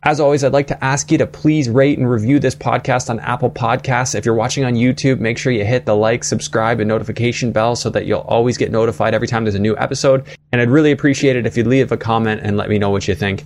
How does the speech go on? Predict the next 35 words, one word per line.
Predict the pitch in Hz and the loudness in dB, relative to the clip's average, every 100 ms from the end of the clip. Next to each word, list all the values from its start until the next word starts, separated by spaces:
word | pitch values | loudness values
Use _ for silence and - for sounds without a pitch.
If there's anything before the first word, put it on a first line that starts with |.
| - - | -14 -4
Thank | 139 147 | -2 0
you | 147 | -2
so | 151 | 0
much | 127 - | -2 -2
for | |
tuning | 113 127 113 110 | -2 0 0 0
in. | 113 117 | 0 0
Without | 104 104 110 | 0 0 0
further | 123 113 107 | 0 0 2
ado, | 107 107 104 - | 2 2 0 2
here's | 143 | 0
episode | - 127 120 117 101 | 2 -4 0 -2 0
one | 101 120 127 - | 0 0 -2 -2
eighteen | 123 120 - - 147 120 110 104 | -4 -4 -6 0 2 2 0 0
with | 113 104 | 0 0
Aaron | 113 113 110 | 0 0 0
Mathur. | 98 107 90 | -2 -2 0
Hello | 160 185 | 2 2
and | 165 | 2
welcome | 160 165 175 | 2 0 -2
to | |
the | 139 139 | 2 2
Andrew | 139 135 | 2 0
Hines | 139 120 | 0 0
Real | 131 | 0
Estate | 127 135 120 | 0 -2 0
Investing | 127 135 123 | -2 -2 -4
Podcast. | 113 131 131 139 131 127 | -2 -2 -2 -2 -4 -4
I | - 127 | -6 -2
have | 117 110 | -2 -2
Aaron | 131 135 135 135 | -2 0 0 -2
Mathur | - 123 117 - 131 131 135 - - | -4 -2 -2 0 2 4 2 -2 -6
on | 120 110 | -4 -4
the | |
show | 107 - 131 | -6 -2 0